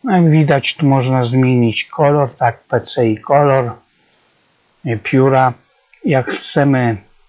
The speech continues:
przenieść tego żółwia, aby nie było śladu, nie by, nie by zostawiał, to robimy P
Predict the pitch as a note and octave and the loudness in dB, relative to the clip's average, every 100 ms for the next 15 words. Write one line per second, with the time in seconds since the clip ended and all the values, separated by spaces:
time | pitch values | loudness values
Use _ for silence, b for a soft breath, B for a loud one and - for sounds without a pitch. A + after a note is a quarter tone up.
0 | _ _ _ _ _ _ _ _ _ _ | _ _ _ _ _ _ _ _ _ _
1 | _ _ _ _ _ - D3 C3+ C3 - | _ _ _ _ _ -4 0 0 0 -4
2 | - A#2 B2+ A#2 G#2 - - B2+ - C3 | -2 -2 2 0 -2 -8 -14 -10 -2 2
3 | D3 B2+ A#2+ A2+ G2+ - _ _ _ _ | 2 0 0 0 -2 -10 _ _ _ _
4 | _ _ _ _ _ _ _ _ _ _ | _ _ _ _ _ _ _ _ _ _
5 | _ _ - A#2+ A#2+ C3 B2 B2 B2 A#2+ | _ _ -4 -4 -2 -2 0 2 4 2
6 | A2+ G2+ - - D3 B2+ B2+ B2+ C3+ B2 | 2 -6 -6 -4 0 0 0 0 0 0
7 | B2 C3 C3 B2 C3 F3 B2 B2+ - C3+ | 0 -2 -2 -4 -4 -4 -2 -2 0 0
8 | C#3 C#3+ C3+ C#3 C3 A#2+ C3 B2+ A#2+ - | 0 -2 -2 -2 0 0 -2 -4 -4 -2